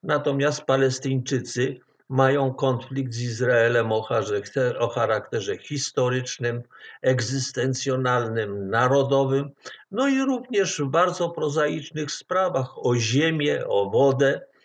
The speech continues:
E, i, e, mm, to, no, bardzo trudno jest, e, rzeczywiście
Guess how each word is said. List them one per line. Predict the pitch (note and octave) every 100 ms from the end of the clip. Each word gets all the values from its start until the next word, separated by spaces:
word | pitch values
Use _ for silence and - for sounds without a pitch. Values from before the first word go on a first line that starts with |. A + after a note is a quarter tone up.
| - - - -
E, | B2 C#3 C#3
i, | C3+ D3 E3+ F3 F3 C#3+ D3
e, | E3+ E3 D#3+ D#3 D3+ D3+ D3+
mm, | D3 D3 D3 C#3+ C#3+ C#3 C3+ B2+ -
to, | E3 D3 D3 B2 - C3 - C3 _ _ -
no, | D3 D3+ C#3+
bardzo | D3+ D3 D3
trudno | D#3 D3+ C3 C3+
jest, | C3 C3 - - C3+
e, | C3 B2+ B2+ - - -
rzeczywiście | C3+ B2+ C3 C3+ B2 - B2+ B2